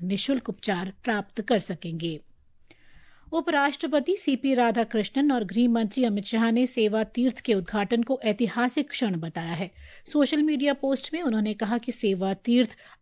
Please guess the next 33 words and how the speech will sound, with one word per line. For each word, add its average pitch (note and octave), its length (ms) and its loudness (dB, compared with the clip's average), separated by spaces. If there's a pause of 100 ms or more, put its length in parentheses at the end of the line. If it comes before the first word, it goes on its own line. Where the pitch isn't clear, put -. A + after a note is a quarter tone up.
आत्मनिर्भर A#3+ 840 2
और G3+ 200 0
विकसित A3 420 0
भारत G3+ 440 -2
की G#3 180 0
ओर A3 240 4 (260)
भारत A3 400 0
की C4+ 100 -2
प्रगति G#3 460 -2
का F3 160 -4
प्रतीक G3 480 -2
है। D#3 300 -8 (540)
सोशल A3 340 2
मीडिया G#3+ 340 2
पोस्ट G#3 420 -2
में A3+ 80 2
श्री F#3+ 220 -2
शाह G#3+ 280 2
ने G#3+ 140 2
कहा A3+ 260 0
कि A3+ 160 -2
सेवा G3 360 2
तीर्थ A#3 420 0 (280)
प्रधानमंत्री B3 720 2
नरेंद्र G#3 420 2
मोदी G3 300 2
के A3 180 0
नेतृत्व G#3+ 580 0
में A#3+ 180 2
सेवा G#3+ 420 0
भावना G3 420 0
से G3 180 0
संचालित A3+ 640 0